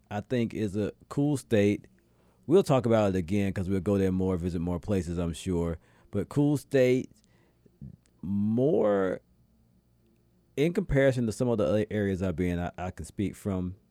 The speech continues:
Connecticut, being the Conne-, that Connecticut show. It is, it has more areas that are more, more urban areas, and not urban in the way y'all think I'm saying, like, black or people of color areas, but just areas that are more metropolitan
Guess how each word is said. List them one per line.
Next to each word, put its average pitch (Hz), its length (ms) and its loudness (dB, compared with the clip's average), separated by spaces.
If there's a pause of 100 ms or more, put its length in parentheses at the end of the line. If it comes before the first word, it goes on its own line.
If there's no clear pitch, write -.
Connecticut, 85 440 -4
being 87 140 -4
the 82 80 -6
Conne-, 78 180 -10 (260)
that 87 180 -6
Connecticut 87 380 -4
show. 80 300 -6 (1120)
It 110 280 -2
is, 107 720 -2 (380)
it 120 140 0
has 214 260 -2
more 143 400 -2 (440)
areas 127 340 2
that 120 100 2
are 110 60 2
more, 117 220 -2
more 156 260 -2
urban 120 320 0
areas, 98 500 0
and 92 160 -4
not 131 220 0
urban 107 320 0
in 101 80 0
the 98 80 0
way 98 160 2
y'all 92 200 0
think 95 200 -4
I'm 87 100 -6
saying, 87 300 -4
like, 85 280 -4 (560)
black 98 460 -2
or 90 100 0
people 90 240 -2
of 87 80 -2
color 104 220 2
areas, 90 260 -2
but 87 180 -4
just 104 200 -4 (360)
areas 127 340 4
that 110 100 2
are 101 60 0
more 110 180 0
metropolitan 92 840 -4